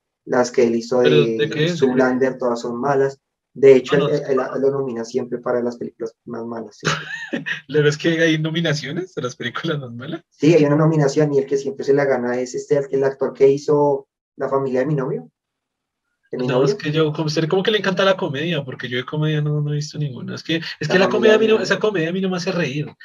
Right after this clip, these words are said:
Speaker 2: Esa comedia, esa típica comedia a mí no, no me, es que si yo digo una comedia, una, una comedia, pero es que como si fuera la primera vez, ¿es comedia? ¿Se la calificaría como
Speaker 1: Sí.
Speaker 2: comedia? Porque esa me gusta, pero esa es comedia.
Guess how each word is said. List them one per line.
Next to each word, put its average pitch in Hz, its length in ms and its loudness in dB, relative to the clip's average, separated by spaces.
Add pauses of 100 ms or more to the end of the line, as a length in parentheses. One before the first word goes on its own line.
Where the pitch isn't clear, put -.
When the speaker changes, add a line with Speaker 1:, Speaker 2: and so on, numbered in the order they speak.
(280)
Speaker 2:
Esa 156 160 -8
comedia, 170 320 0
esa 160 160 -2
típica 165 360 -4
comedia 160 320 -4
a - 20 -6
mí 160 260 -6
no, 156 300 -6
no 147 240 -4
me, 147 360 -6
es - 840 -16 (120)
que 170 80 -2
si 180 100 0
yo 185 100 4
digo 165 320 0
una 170 340 -4 (100)
comedia, 147 540 -6
una, 156 180 -2
una 156 200 -4
comedia, 160 500 -6
pero 185 140 2
es 165 100 0
que 202 240 -4 (720)
como 185 160 -2
si 175 120 -6
fuera 165 200 0
la 190 100 2
primera 165 340 2
vez, 190 340 0 (180)
¿es 156 100 -10
comedia? 196 420 -2
¿Se - 140 -6
la 139 80 -4
calificaría 160 400 -2
como 143 160 0
Speaker 1:
Sí. 117 80 4
Speaker 2:
comedia? 156 320 0
Porque 151 200 0
esa 135 120 -2
me - 100 -6
gusta, 175 400 -6
pero - 140 -8
esa 123 80 -10
es 147 80 -16
comedia. 190 340 -8